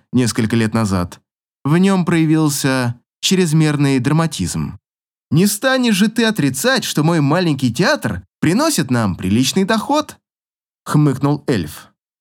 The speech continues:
«Не стану», улыбнулась Тальврая. «По крайней мере, твоя претенциозность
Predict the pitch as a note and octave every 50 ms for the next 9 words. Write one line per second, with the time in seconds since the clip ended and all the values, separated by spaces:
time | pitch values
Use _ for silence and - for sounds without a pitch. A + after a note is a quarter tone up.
0 | _ _ _ _ _ _ _ _ _ _ - F2+ G2+ A2 C3+ D#3+ - - - -
1 | - G#3+ E3+ C#3+ D#3 F3 F#3+ F#3 _ _ _ _ _ _ _ _ _ _ _ -
2 | - B2+ D3 D3 C#3 C3 C#3 C3+ C3+ C3 B2+ B2 B2 - - C3+ C3 B2+ A2 A#2
3 | A#2 A2+ A2+ A2 A2 A2 A#2 B2 - _ _ _ _ _ _ _ _ _ _ _
4 | - C3 C3 - C#3 C3 C3 C3 C3 C3 B2+ B2+ B2+ B2+ B2+ B2 A#2 A#2 A#2+ A#2+
5 | A#2+ A#2 A2 B2+ A#2+ - B2+ A#2 G#2 - D3 E3 G#3 G#3+ C#3 F#2+ D#2+ D2 - -
6 | - - -